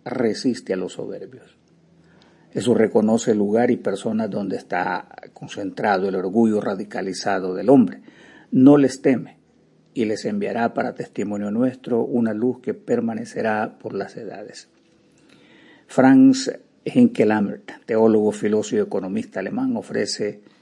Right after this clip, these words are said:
iluminar el nervio del interés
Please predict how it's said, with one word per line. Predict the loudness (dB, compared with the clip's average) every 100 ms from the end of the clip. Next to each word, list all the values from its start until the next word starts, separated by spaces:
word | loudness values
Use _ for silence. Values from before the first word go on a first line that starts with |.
| _ _
iluminar | 0 0 2 0 0
el | -2 0
nervio | 0 -2 -4 -6
del | -6 -8
interés | -8 -6 -4 -2 -6 -12